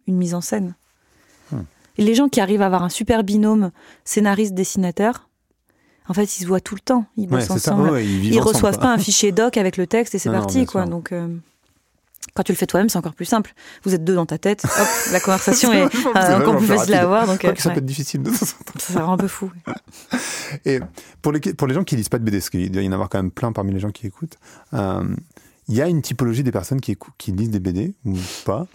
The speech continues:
Speaker 2: Parce que, est-ce qu'on t'a
Speaker 1: Le
Speaker 2: déjà posé cette question ?
Speaker 1: collectionneur.
Speaker 2: <laughs> Non, mais je sais pas, je me suis jamais vraiment posé la question, mais tant que je
Speaker 1: Bah.
Speaker 2: suis, tant que je suis face de toi, je me dis. <laughs>
Speaker 1: Ouais, j'ai envie de te répondre un truc un peu nul et creux, du genre,
Speaker 2: Ouais.
Speaker 1: il y a autant de lecteurs qu'il y a de B D.
Speaker 2: <laughs>
Speaker 1: Mais ce serait pas complètement faux, en fait, parce que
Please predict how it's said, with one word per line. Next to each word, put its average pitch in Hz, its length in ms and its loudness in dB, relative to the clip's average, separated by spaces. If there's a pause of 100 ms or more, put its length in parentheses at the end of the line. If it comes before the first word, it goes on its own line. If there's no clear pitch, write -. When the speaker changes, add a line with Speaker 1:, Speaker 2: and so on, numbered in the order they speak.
Speaker 2:
Parce 87 200 -4
que, 113 100 -6
est-ce 120 360 -2
qu'on 196 100 0
t'a 190 80 6
Speaker 1:
Le 185 60 4
Speaker 2:
déjà 220 60 2
posé 208 140 4
cette 151 100 2
question ? 196 320 2
Speaker 1:
collectionneur. - 360 0 (280)
Speaker 2:
<laughs> 539 220 -2
Non, 190 160 2
mais 202 80 0
je 139 80 0
sais 117 100 0
pas, 170 120 0
je 151 60 0
me 127 60 0
suis 113 160 -2
jamais 123 160 2
vraiment 131 180 0
posé 123 180 0
la 123 60 0
question, 123 280 -2
mais 120 100 0
tant - 80 -2
que 170 80 2
je 165 60 4
Speaker 1:
Bah. 170 80 2
Speaker 2:
suis, 175 180 4
tant 170 80 4
que 170 60 4
je 170 60 2
suis 170 100 0
face 131 140 0
de 117 80 0
toi, 131 260 -2
je 135 60 -6
me 135 40 -4
dis. 131 180 -6 (100)
<laughs> 202 100 -2 (440)
Speaker 1:
Ouais, 165 260 0
j'ai 175 100 2
envie 170 120 2
de - 40 -6
te - 80 2
répondre 175 240 2
un 170 40 2
truc - 180 -2
un 175 60 4
peu 180 160 -2
nul 185 180 4
et 175 60 2
creux, - 240 -2
du 180 80 -2
genre, 180 80 -2
Speaker 2:
Ouais. - 80 -4
Speaker 1:
il 190 60 -2
y 196 40 2
a 190 80 2
autant 180 180 0
de 196 80 4
lecteurs 185 340 0
qu'il - 200 -2
y - 20 2
a - 20 2
de 175 200 -2
B 180 140 -4
D. 196 100 4
Speaker 2:
<laughs> 240 100 -2 (840)
Speaker 1:
Mais 196 40 4
ce 226 120 0
serait 196 180 0
pas 214 140 0
complètement 226 400 2
faux, 311 160 2
en 262 100 4
fait, 190 240 0
parce 185 200 -2
que 165 360 2